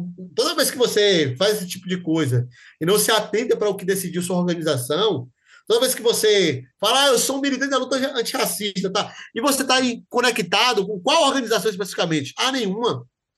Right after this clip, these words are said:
Quer dizer, que história é essa? Quer dizer, como é possível isso? Era, e isso agora virou a norma. Porque quando você começa a pegar a galera discutindo a questão racial, pra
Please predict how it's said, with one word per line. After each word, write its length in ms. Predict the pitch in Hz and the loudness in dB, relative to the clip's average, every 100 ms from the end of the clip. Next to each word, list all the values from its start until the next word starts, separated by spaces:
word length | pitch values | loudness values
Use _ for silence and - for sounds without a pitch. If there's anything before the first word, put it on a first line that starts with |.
| _ - | _ -6
Quer 100 | 508 | -4
dizer, 140 | 539 | -6
que 220 | - 587 | -12 -8
história 380 | 494 - 311 302 | -4 0 2 4
é 220 | 285 269 | 4 2
essa? 280 | 277 - 127 - _ _ _ | 0 -2 -8 -12 _ _ _
Quer 120 | - | -4
dizer, 300 | 247 240 175 - - | 2 0 0 -12 -16
como 180 | - 320 | -8 0
é 60 | 302 | 0
possível 600 | - 262 - 240 277 214 | 0 -2 0 0 2 2
isso? 520 | 214 156 - 147 123 - _ _ - | 2 0 -2 -2 -6 -10 _ _ -2
Era, 240 | 208 269 | 0 0
e 300 | 254 208 220 | -2 -2 0
isso 180 | 277 285 | 0 2
agora 300 | 226 196 262 | 2 2 0
virou 260 | 220 208 226 | 2 2 2
a 140 | 349 | 2
norma. 600 | 277 208 233 220 156 120 _ _ _ _ _ _ _ | 2 2 0 -2 -4 -6 _ _ _ _ _ _ _
Porque 220 | - 180 226 | -2 -2 0
quando 200 | 226 339 | -2 -2
você 180 | - 277 | -2 -2
começa 280 | 247 226 | -2 -2
a 20 | 233 | -2
pegar 180 | 226 | 0
a 60 | 220 | 2
galera 240 | 214 214 | 2 0
discutindo 420 | 208 - 196 214 214 | -2 -8 -6 -2 -2
a 40 | |
questão 220 | - 208 | -2 -2
racial, 600 | 185 190 - 156 143 123 - _ _ - | -2 -2 -2 0 0 -4 -10 _ _ -4
pra 400 | 185 226 208 | 0 2 0